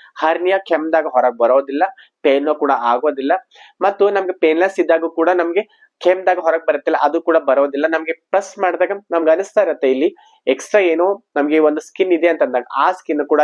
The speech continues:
ಇರೋದಿಲ್ಲ. ನಮಗೆ ಅಂಬೆಲಿಕಲ್ ಹರ್ನಿಯಾ ಯಾವುದೇ ರೀತಿಯ ಹರ್ನಿಯಾ ಇದ್ರೂ ಕೂಡ ಈ ಟ್ಯಾಬ್ಲೆಟ್ ಅನ್ನ ನಾವು ಮುಂಜಾನೆ ಒಂದು ಹಾಗೂ ಸಾಯಂಕಾಲ ಒಂದು ಸೇವಿಸೋದ್ರಿಂದ ಹರ್ನಿಯಾ ನಮ್ಗೆ ಸಂಪೂರ್ಣ ಕಡಿಮೆ ಆಗತ್ತೆ. ಹದಿನೈದರಿಂದ ಇಪ್ಪತ್ತು ದಿವಸ ಈ ಟ್ಯಾಬ್ಲೆಟ್ ಅನ್ನ ನೀರಿನ ಜೊತೆ ಮುಂಜಾನೆ ಒಂದು ಹಾಗೂ ಸಾಯಂಕಾಲ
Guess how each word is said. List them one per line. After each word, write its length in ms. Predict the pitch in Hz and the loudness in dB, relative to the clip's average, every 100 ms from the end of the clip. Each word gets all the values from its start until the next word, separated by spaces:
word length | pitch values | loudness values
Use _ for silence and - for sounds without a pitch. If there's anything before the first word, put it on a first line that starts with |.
| 143 | 0
ಇರೋದಿಲ್ಲ. 440 | 123 143 123 123 151 _ _ _ - | 0 -2 -2 -6 -6 _ _ _ -4
ನಮಗೆ 300 | 156 170 170 - | -2 -2 -4 -4
ಅಂಬೆಲಿಕಲ್ 500 | 139 165 185 196 190 | -2 0 0 -2 -2
ಹರ್ನಿಯಾ 300 | 170 180 175 | -2 0 0
ಯಾವುದೇ 440 | 131 123 139 226 226 | 2 0 -2 0 0
ರೀತಿಯ 240 | 214 202 | 0 -4
ಹರ್ನಿಯಾ 320 | 147 139 147 | -2 -2 0
ಇದ್ರೂ 240 | 123 113 113 | -2 -4 -8
ಕೂಡ 180 | - 151 220 _ - - _ 214 | -2 -2 -2 _ -20 -20 _ 0
ಈ 100 | 254 | 2
ಟ್ಯಾಬ್ಲೆಟ್ 400 | 262 196 196 196 | 2 0 0 0
ಅನ್ನ 140 | 170 160 | 0 0
ನಾವು 160 | 156 147 | -2 -2
ಮುಂಜಾನೆ 420 | 147 160 175 190 | -6 -2 0 2
ಒಂದು 220 | 180 175 | 0 -2
ಹಾಗೂ 240 | 180 147 143 | -2 -4 -4
ಸಾಯಂಕಾಲ 440 | 151 143 156 160 | -4 -4 -2 -2
ಒಂದು 160 | 139 - | -2 -2
ಸೇವಿಸೋದ್ರಿಂದ 560 | 123 113 117 107 113 190 - _ _ - | -2 -2 -2 -2 0 -2 -2 _ _ -6
ಹರ್ನಿಯಾ 400 | 151 151 147 156 | -2 -2 0 -2
ನಮ್ಗೆ 240 | 151 156 | -2 -6
ಸಂಪೂರ್ಣ 380 | 202 139 120 127 180 | -4 -4 -2 -2 -2
ಕಡಿಮೆ 260 | 139 117 113 | -2 -2 -2
ಆಗತ್ತೆ. 280 | 107 107 104 _ _ - - | -2 -4 -6 _ _ -20 -4
ಹದಿನೈದರಿಂದ 640 | 120 117 143 151 143 143 196 - | -4 0 0 2 0 0 -4 -4
ಇಪ್ಪತ್ತು 340 | - 233 220 135 | -4 -2 -2 0
ದಿವಸ 240 | 127 123 180 - | 0 0 -4 -2
ಈ 80 | 185 | -4
ಟ್ಯಾಬ್ಲೆಟ್ 380 | 220 156 127 120 | 0 0 0 -4
ಅನ್ನ 140 | 117 196 143 | -2 -4 -2
ನೀರಿನ 380 | 123 156 180 131 | 0 0 2 0
ಜೊತೆ 260 | 123 - - | 0 0 -2
ಮುಂಜಾನೆ 440 | 127 123 131 151 151 | -2 -4 0 0 2
ಒಂದು 200 | 156 220 _ _ _ _ - | 0 -4 _ _ _ _ -4
ಹಾಗೂ 200 | 160 175 | -4 -4
ಸಾಯಂಕಾಲ 460 | - 160 180 175 | -4 -2 0 0